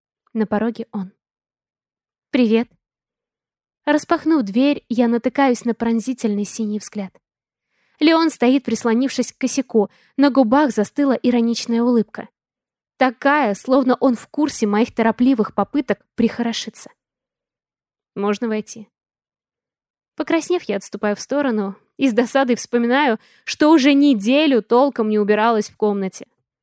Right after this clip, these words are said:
«Да, конечно». Леон неторопливо подходит к комоду и,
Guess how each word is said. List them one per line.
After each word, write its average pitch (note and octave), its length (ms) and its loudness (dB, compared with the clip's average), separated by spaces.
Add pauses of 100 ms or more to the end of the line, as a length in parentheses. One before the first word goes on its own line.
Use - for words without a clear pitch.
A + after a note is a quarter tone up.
(560)
«Да, B3 320 -4 (240)
конечно». A3 520 -4 (1300)
Леон F4+ 280 6
неторопливо A#3 540 -2
подходит A#3 500 -6
к - 60 -20
комоду A3+ 520 0
и, G3+ 500 -6